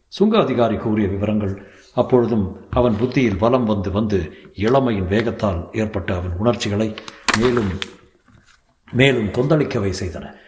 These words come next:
அந்த கொந்தளிப்பின் விளைவு அவன் வீரவதனத்தில் இரத்த குழம்பை பாய்ச்சி செக்கச்சவேலென அடித்திருந்தாலும், அவன் அணிந்திருந்த அங்கி பழுப்பு நிறம் வாய்ந்திருந்ததாலும், சுங்கச்சாவடியின் பல இடங்களில்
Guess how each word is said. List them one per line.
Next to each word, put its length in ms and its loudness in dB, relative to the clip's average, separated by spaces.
அந்த 220 2
கொந்தளிப்பின் 580 2
விளைவு 380 2
அவன் 200 0
வீரவதனத்தில் 880 0
இரத்த 320 4
குழம்பை 640 2
பாய்ச்சி 360 -4
செக்கச்சவேலென 840 2
அடித்திருந்தாலும், 840 0
அவன் 200 2
அணிந்திருந்த 580 2
அங்கி 280 0
பழுப்பு 420 2
நிறம் 280 2
வாய்ந்திருந்ததாலும், 880 -2
சுங்கச்சாவடியின் 800 2
பல 180 2
இடங்களில் 440 0